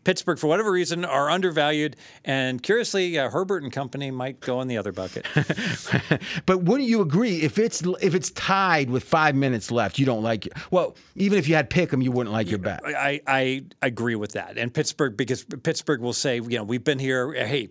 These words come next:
Speaker 1: I, in fact, one of the, one of the players just said this. You see, he, he said a quote, you know, "Every game's close.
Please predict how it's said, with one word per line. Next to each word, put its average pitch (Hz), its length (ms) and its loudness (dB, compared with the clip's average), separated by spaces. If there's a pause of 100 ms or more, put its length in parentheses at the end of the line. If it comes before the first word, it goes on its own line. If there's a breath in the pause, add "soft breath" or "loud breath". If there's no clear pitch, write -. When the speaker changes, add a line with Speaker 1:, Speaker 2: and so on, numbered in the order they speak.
Speaker 1:
I, 151 220 0
in 147 60 -2
fact, 180 200 2
one 180 100 2
of 214 60 -2
the, 214 180 0
one 220 120 0
of 247 60 -4
the 359 120 0
players 302 340 2
just - 200 0
said 127 140 0
this. 113 160 -2
You 202 80 -2
see, 156 240 -2
he, 156 320 0
he 160 60 -4
said 175 200 0
a 170 40 -2
quote, 185 220 0
you 165 60 0
know, 165 80 2
"Every 226 200 0
game's 185 240 0
close. 156 420 -2